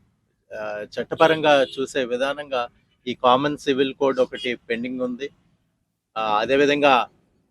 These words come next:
ఆ, మనం చూస్తే కనుక ఈ మత మార్పిడులు విపరీతంగా జరుగుతున్నాయి కొన్ని రాష్ట్రాల్లో, ముఖ్యంగా దక్షిణాది రాష్ట్రాల్లో. దానికి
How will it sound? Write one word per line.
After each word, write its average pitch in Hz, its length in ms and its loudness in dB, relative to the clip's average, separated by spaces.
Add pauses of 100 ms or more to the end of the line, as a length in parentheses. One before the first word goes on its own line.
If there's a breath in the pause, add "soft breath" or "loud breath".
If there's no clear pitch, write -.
(260)
ఆ, 104 560 -4
మనం 120 340 -4 (100)
చూస్తే 139 240 0
కనుక 139 240 -4 (240)
ఈ 120 340 -10 (220)
మత 139 240 0
మార్పిడులు 190 560 6
విపరీతంగా 156 540 -4
జరుగుతున్నాయి 123 460 -6
కొన్ని 143 200 0
రాష్ట్రాల్లో, 139 560 4 (280)
ముఖ్యంగా 151 600 4
దక్షిణాది 147 640 2
రాష్ట్రాల్లో. 123 600 0 (920)
దానికి 180 640 6